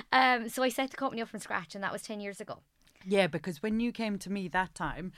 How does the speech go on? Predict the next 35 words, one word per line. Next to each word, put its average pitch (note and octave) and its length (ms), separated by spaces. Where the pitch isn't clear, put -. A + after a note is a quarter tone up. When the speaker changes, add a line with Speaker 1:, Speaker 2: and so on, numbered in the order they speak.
Speaker 2:
'cause F3 200
you G#3 120
came G3 260
in G3 200
and E3 200
it G#3 260
was A3 320
very A3+ 260
much, G#3 360
your G3 280
approach G#3 560
was, E3+ 600
"It's D#3+ 200
your E3+ 160
baby." D3 600
Speaker 1:
Yeah. A3+ 420
Speaker 2:
Yeah. F3+ 220
Speaker 1:
Oh, - 20
I G#3 120
took A3 200
it F#3+ 80
on F3+ 140
as F3+ 80
Speaker 2:
Yeah. F3 140
Speaker 1:
my D#3 60
baby, E3+ 260
yeah, D#3 240
even F3 160
though F3+ 120
it E3+ 60
wasn't E3+ 260
my E3 80
business. E3+ 480
But, F3 80
Speaker 2:
Yeah. F3 320